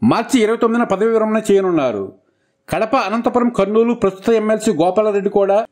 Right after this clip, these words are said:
అదే రోజు పదవి విరమణ చేయనున్నారు. శ్రీకాకుళం, విజయనగరం, విశాఖపట్నం గ్రాడ్యుయేట్ ఎంఎల్సీగా ఉన్న బీజేపీ నేత మాధవ్ కూడా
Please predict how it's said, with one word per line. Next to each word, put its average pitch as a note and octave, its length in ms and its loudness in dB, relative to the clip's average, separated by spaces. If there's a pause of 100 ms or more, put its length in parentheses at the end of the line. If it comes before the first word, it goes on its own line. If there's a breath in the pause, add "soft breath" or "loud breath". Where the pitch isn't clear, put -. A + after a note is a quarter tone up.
(240)
అదే F3+ 200 0
రోజు B3 200 0
పదవి G#3 280 0
విరమణ A3 280 0 (100)
చేయనున్నారు. C#3 640 0 (600)
శ్రీకాకుళం, A#3+ 560 0
విజయనగరం, A3+ 500 -2
విశాఖపట్నం A3 640 -2
గ్రాడ్యుయేట్ G3 400 -2
ఎంఎల్సీగా G#3 480 0
ఉన్న G3+ 180 0
బీజేపీ G3+ 440 0
నేత G#3 200 0
మాధవ్ F#3+ 380 0
కూడా F#3+ 360 0